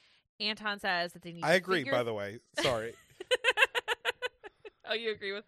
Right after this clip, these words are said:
Speaker 1: her on that?
Speaker 2: Yep.
Speaker 1: <laughs> Anton says that they need to figure things out and that they always come back to each other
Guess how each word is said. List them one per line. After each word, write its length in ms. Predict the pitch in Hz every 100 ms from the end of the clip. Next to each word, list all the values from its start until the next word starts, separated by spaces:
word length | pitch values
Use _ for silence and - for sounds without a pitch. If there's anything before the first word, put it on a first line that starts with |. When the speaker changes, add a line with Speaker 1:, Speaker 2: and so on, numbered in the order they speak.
| -
Speaker 1:
her 100 | 208
on 120 | 190
that? 320 | 190 220 -
Speaker 2:
Yep. 240 | 123 135 - - - -
Speaker 1:
<laughs> 180 | 269 247 - - - 240 _
Anton 320 | 214 233 240
says 200 | 233 226
that 100 | 220
they 100 | 220
need 160 | 208 208
to 60 |
figure 280 | 233 208 202
things 280 | 214 214 202
out 320 | 175 170 160
and 140 | - 175
that 100 | 160
they 80 | 165
always 320 | 170 180 185
come 160 | 233
back 240 | 202 165 165
to 100 | 170
each 160 | 156
other 380 | 170 151 143 151